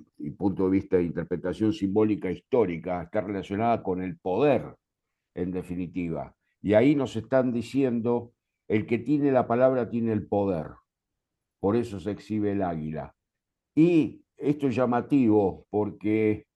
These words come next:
también se ve, digamos, uniendo el mito o la leyenda con lo que nosotros vemos en el cine, en el caso de las películas de Harry Potter, cuando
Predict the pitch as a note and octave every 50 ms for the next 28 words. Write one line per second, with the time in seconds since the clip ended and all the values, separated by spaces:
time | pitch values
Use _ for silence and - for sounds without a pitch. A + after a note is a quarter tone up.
0 | _ _ _ _ _ _ _ _ _ - B2 - A2+ A#2 C#3 D3+ D3 C#3+ C#3+ A#2+
1 | - - _ _ _ - - G2+ G2+ A2 B2+ B2+ B2 A#2+ A2+ G#2 F#2+ F2 D#2+ -
2 | - _ _ _ _ _ _ _ _ _ _ _ - E2 F2+ G2+ G#2 G#2+ G2 E2
3 | - F#2+ G2 G#2 A#2+ B2+ B2 A#2 A2 G2 G#2 G2 F2 D2 - - _ _ _ _
4 | _ _ _ _ _ _ - - F#2 F#2+ F#2+ G#2 C#3 D3 C3+ G2+ - G#2+ G2 F#2+
5 | F2+ F#2+ G2+ G2+ G2 G2 G#2 G#2 F#2 A2+ B2+ A#2+ A2+ G2+ F#2+ G2 F2 - - A2+
6 | A#2 A#2+ A#2+ A#2+ A#2+ G#2 E2+ - _ _ - F#2 F#2 F2+ E2+ F#2+ G2 F#2 G2 F#2+
7 | - A#2+ A#2 - A#2 G#2+ F#2+ F2 D#2+ C#2+ C3 C3 B2+ A#2 G#2+ G2 F2 - - F#2
8 | F2+ F2+ F2+ F2 F2 - - C3 A#2+ G#2+ F#2 F2+ F2 E2+ D#2+ - _ _ _ _
9 | _ _ _ _ _ - F2 F2+ F#2 F#2 D#2+ - A2 G#2+ - G#2+ G#2 G2+ G2 F#2+
10 | - - - F#2 G2 G#2+ G#2+ - A2 G#2+ G2 E2+ F2+ F#2 E2+ - G#2 G2+ G2+ A2
11 | A2 - - - G#2+ G2 E2 - - F2+ F2+ F2 E2+ - _ _ _ _ _ _
12 | _ _ _ _ _ _ - G2+ G2+ G2+ G#2 G2+ G2 G#2 G2+ G2+ G2 G2 G2 F#2+
13 | F#2+ F#2 F2 D#2+